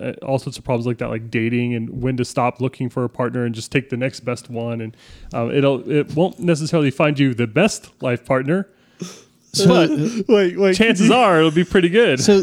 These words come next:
Speaker 2: so the most direct solution would be to, for the traveling salesman would be to tr-, to try all permutations, right?
Speaker 1: Yep.
Speaker 2: And then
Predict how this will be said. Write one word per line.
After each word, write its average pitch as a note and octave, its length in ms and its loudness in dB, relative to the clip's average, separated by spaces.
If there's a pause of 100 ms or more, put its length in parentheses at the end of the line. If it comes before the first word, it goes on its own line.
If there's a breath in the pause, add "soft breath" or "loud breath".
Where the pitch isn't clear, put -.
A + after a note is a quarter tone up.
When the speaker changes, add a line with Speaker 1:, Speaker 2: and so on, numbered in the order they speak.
Speaker 2:
so F#3+ 360 2 (100)
the D#3+ 160 2
most G3+ 300 2
direct F3 460 2
solution E3+ 800 2
would C#3+ 120 0
be C#3+ 240 2
to, - 120 -20
for D#3 240 4
the C#3+ 160 2
traveling D3 360 0
salesman C3+ 380 0
would B2+ 100 0
be B2 100 2
to A#2 40 -6
tr-, - 180 -6 (180)
to C#3 120 2
try C3 260 0
all C#3+ 220 2
permutations, C3+ 800 0
right? A#2 280 0 (600 soft breath)
Speaker 1:
Yep. D#3 260 -2
Speaker 2:
And D3 160 4
then D#3+ 440 2